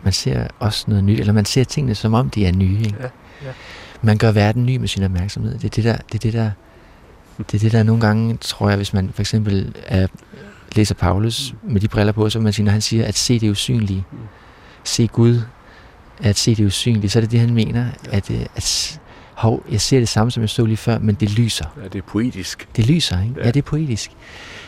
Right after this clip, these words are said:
Speaker 1: Det er sådan, som det må være.
Speaker 2: Mm.
Speaker 1: Øh, for at jeg, at det er virkeligt for mig.
Speaker 2: Hmm.
Speaker 1: Og der tror jeg, at, øh, <clears throat> i vores tid, uden at man, altså,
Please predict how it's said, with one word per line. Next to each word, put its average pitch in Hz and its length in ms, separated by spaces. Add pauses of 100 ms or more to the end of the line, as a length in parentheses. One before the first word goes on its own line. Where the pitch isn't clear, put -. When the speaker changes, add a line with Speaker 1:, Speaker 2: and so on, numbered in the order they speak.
Speaker 1:
Det 123 120
er 127 60
sådan, 135 240
som 117 140
det 120 140
må 143 200
være. 90 200 (140)
Speaker 2:
Mm. 123 160 (640)
Speaker 1:
Øh, 101 300
for - 200
at 101 120
jeg, 104 200 (440)
at - 120
det 110 60
er 101 40
virkeligt 107 300
for - 120
mig. 90 280 (100)
Speaker 2:
Hmm. 135 120 (1400)
Speaker 1:
Og 104 100
der 107 60
tror 127 240
jeg, 107 200
at, 90 240 (240)
øh, - 680
<clears throat> 104 180 (1200)
i 107 100
vores 113 300
tid, - 340 (280)
uden 123 220
at 117 60
man, 90 240 (280)
altså, - 220